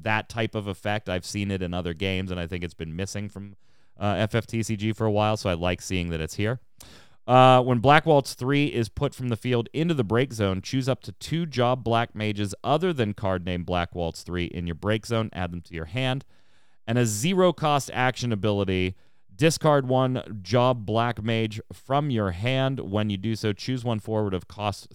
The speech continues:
three or less. Opponent controls, break it. Uh, I'm gonna say, li-, much like Lady Lilith, this was one that when I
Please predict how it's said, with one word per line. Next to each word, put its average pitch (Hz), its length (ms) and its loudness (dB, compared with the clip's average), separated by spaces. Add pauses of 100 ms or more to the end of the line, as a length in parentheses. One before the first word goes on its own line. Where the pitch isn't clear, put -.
three 117 260 -6
or 98 160 -2
less. 95 380 -4
Opponent 104 400 -8
controls, 92 520 -8
break 87 420 -6
it. 78 160 -8 (1120)
Uh, 131 220 8
I'm 139 80 6
gonna 170 140 2
say, 165 380 6
li-, 147 420 6
much 220 240 0
like 294 200 -2
Lady 185 380 6
Lilith, 117 680 6
this 165 200 -2
was 190 200 -2
one 156 260 4
that 139 80 2
when 131 140 0
I 117 260 2